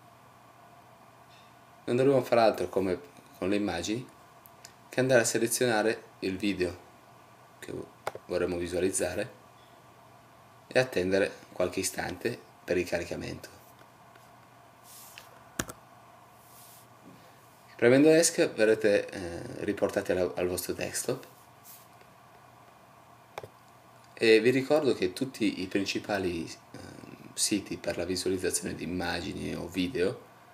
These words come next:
sono abilitati all'utilizzo con Cool Iris e chiunque può abilitare il proprio sito semplicemente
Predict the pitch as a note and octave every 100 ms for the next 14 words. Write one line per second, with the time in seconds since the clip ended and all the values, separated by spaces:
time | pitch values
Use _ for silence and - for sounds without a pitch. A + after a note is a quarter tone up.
0 | - - - - - - - - A2 A#2
1 | B2 B2 A#2 A#2+ G#2 G2+ G2+ G#2 G2 F2+
2 | F2+ F2+ E2+ E2+ E2+ - - - - -
3 | A2+ G#2 - - - C3+ D3 C3 - G2+
4 | G2 G#2 G#2+ G2+ G2 F#2 F#2+ - - -
5 | F#2 - - - - - - - B2 B2
6 | B2 C3 B2 B2 B2 -